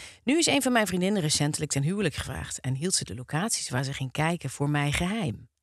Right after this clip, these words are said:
Na herhaaldelijk vragen kreeg ik geen duidelijk antwoord.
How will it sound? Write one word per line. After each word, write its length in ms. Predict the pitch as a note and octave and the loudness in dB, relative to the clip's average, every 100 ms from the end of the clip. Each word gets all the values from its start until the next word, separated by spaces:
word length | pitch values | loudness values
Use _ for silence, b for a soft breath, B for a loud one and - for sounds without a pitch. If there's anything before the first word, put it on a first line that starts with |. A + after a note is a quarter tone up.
| _ _ _ _ _ _ _ - B B | _ _ _ _ _ _ _ -20 B B
Na 160 | - E3 | 0 2
herhaaldelijk 640 | F3 G3 A#3+ C#4 A#3+ A3 | 4 2 2 0 0 -2
vragen 440 | - D3+ C3 - D#3+ | 0 0 0 0 -4
kreeg 260 | - C#3 | -2 -2
ik 140 | C3 - | -2 -2
geen 280 | G#3+ A#3 | 0 0
duidelijk 400 | F3+ D3 C3+ C3+ | 2 2 0 -2
antwoord. 600 | - C#3 - C#2 D2+ - | -2 -2 -4 -8 -8 -10